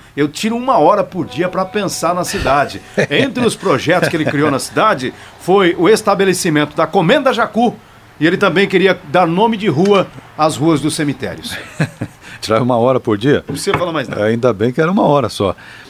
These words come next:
Speaker 2: Ô, Arnaldo, é, minha esposa teve aprovado o auxílio emergencial desde segunda-feira, porém não conseguimos pegar o dinheiro porque o, a, o aplicativo não sai daquela fila digital quando está quase terminando, aí volta tudo. Realmente, aplicativo Caixa Tem, é, é complicado, não tá fácil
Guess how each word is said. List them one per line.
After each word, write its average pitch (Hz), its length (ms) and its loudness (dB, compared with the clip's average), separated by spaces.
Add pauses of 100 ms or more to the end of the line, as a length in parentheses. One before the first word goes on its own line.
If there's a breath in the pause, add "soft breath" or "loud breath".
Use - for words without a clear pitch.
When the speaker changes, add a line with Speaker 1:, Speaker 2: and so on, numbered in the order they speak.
(180 loud breath)
Speaker 2:
Ô, 151 360 4 (160)
Arnaldo, 156 640 2 (240 loud breath)
é, 143 200 2
minha 165 140 2
esposa 180 300 2
teve 185 220 2
aprovado 165 540 2
o 151 40 4
auxílio 160 300 2
emergencial 147 560 2
desde 143 220 0
segunda-feira, 147 560 2
porém 147 180 4
não 165 100 -2
conseguimos 156 440 0
pegar 151 260 4
o 151 60 0
dinheiro 151 260 0
porque 165 300 0
o, 185 60 0
a, 156 340 0
o 139 120 2
aplicativo 147 640 0
não 165 140 2
sai 165 200 0
daquela 165 300 2
fila 226 400 2
digital 151 540 0 (240 loud breath)
quando 160 140 -2
está 135 240 0
quase 165 500 0
terminando, 151 720 2
aí 170 140 2
volta 135 440 2
tudo. 151 240 2 (240 loud breath)
Realmente, 147 460 2
aplicativo 131 640 0
Caixa 127 380 2
Tem, 135 420 0
é, 110 320 0
é 104 40 -2
complicado, 123 560 0
não 120 80 -6
tá 117 140 0
fácil 120 320 -2